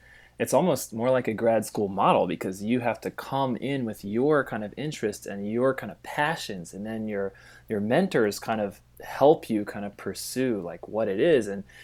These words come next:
maybe you get redirected a, a couple times, and that certainly was the case for me.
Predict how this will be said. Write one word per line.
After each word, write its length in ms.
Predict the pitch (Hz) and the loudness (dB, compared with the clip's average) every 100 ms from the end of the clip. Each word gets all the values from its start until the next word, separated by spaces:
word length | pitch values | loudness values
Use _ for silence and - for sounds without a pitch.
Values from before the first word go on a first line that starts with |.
| - | -6
maybe 220 | 143 196 143 | 2 4 6
you 120 | 120 | 6
get 220 | 120 - | 6 4
redirected 500 | 120 107 110 - 104 | 2 2 2 2 0
a, 220 | 95 95 - | 0 -4 -6
a 60 | |
couple 240 | - 104 107 | -2 0 0
times, 380 | 107 98 95 101 | 0 -2 -6 -8
and 180 | 98 104 | -6 -4
that 200 | 110 - | -6 -6
certainly 360 | - 147 120 | -4 -2 -2
was 120 | 117 | -4
the 80 | 107 | -4
case 300 | 104 123 117 | 0 2 2
for 120 | - | -2
me. 320 | 101 170 104 | -2 0 -2